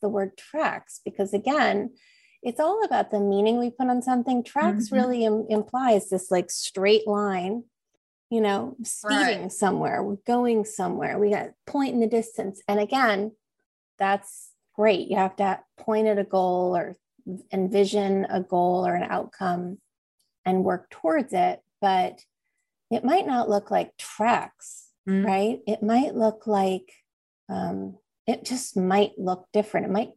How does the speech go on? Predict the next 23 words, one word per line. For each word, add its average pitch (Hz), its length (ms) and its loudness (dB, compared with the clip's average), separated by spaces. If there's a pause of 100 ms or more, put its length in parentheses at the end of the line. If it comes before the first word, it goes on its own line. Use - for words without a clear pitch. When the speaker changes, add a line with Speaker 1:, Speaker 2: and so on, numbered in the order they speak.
Speaker 1:
be 202 320 2
exploring 185 840 0
a 180 120 -6
terrain. 190 680 -4
It's - 160 -14
like 185 140 -2
looking 226 400 0
at 214 80 2
a 196 60 0
map 190 440 0
of, 190 80 0
Speaker 2:
Yeah. 156 200 -2 (480)
Speaker 1:
I 208 40 -2
remember 202 360 2
when 196 160 0
we 190 160 0
were 185 100 0
in 185 160 0
Pompeii, 190 840 0
I - 120 4
was, - 180 -2 (160)
you 202 120 4
know, 170 300 0